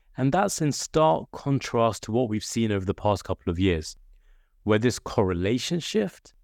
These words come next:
coupled with the communication shift that I've described, is now giving a bit of a green light for investors to look at reallocating back to fixed income ahead of year end. And that's especially the case given this technical setup that we have for the asset class, which appears favorable.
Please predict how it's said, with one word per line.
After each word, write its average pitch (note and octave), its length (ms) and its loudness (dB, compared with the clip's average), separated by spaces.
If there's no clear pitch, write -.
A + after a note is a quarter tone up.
coupled D#3 500 0
with B2 200 0
the A2 120 2
communication A2 1000 0
shift - 360 -4
that G2+ 120 0
I've F#2 140 2
described, D3 680 0
is D3 160 -2
now F#3+ 260 4
giving E3 340 2
a C#3 60 4
bit C3 160 2
of A#2+ 80 2
a A2+ 60 0
green C3+ 520 2
light C3 300 0
for A#2 180 0
investors A2 680 0
to - 120 -4
look A2+ 220 0
at A#2 100 0
reallocating A2+ 1160 2
back B2 240 2
to - 100 -16
fixed - 320 -4
income G2+ 540 0
ahead - 380 -6
of F#2 140 0
year F2+ 260 2
end. E2+ 260 0
And D3+ 140 2
that's G3 200 4
especially F3 600 0
the C3 100 0
case C#3 420 -4
given B2+ 260 2
this A2 140 -2
technical C3+ 540 -4
setup - 580 0
that G#2 180 0
we G2 120 0
have A2+ 340 -2
for - 140 -6
the F#2+ 160 0
asset - 280 -4
class, E2+ 360 -4
which A#2+ 160 -2
appears D#3 380 0
favorable. G#2+ 560 -2